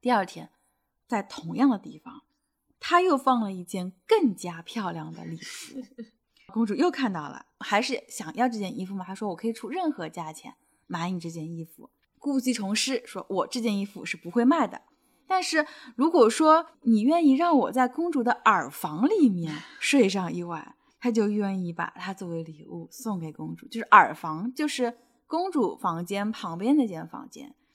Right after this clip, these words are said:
Speaker 1: 那当时辛提阿拉她就很想得到那件衣服嘛，所以就答应她了。
Speaker 2: 嗯。
Speaker 1: 嗯。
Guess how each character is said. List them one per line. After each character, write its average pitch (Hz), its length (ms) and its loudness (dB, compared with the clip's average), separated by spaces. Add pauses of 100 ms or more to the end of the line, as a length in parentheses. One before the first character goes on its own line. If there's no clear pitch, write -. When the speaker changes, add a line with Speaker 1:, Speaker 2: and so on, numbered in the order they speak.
Speaker 1:
那 233 180 -6
当 302 340 0
时 302 100 -4
辛 247 140 0
提 240 120 -6
阿 185 100 -2
拉 180 140 -4
她 190 100 -10
就 202 100 -8
很 160 220 -10
想 190 160 -6
得 160 80 -8
到 170 140 -6
那 190 40 -6
件 196 240 -6
衣 277 80 4
服 302 140 -6
嘛， 196 120 -4 (280)
所 - 320 -12
以 170 80 -6
就 170 260 -8 (140)
答 165 220 -10
应 165 100 -10
她 - 200 -20
了。 - 60 -20 (140)
Speaker 2:
嗯。 - 180 -20
Speaker 1:
嗯。 151 260 -14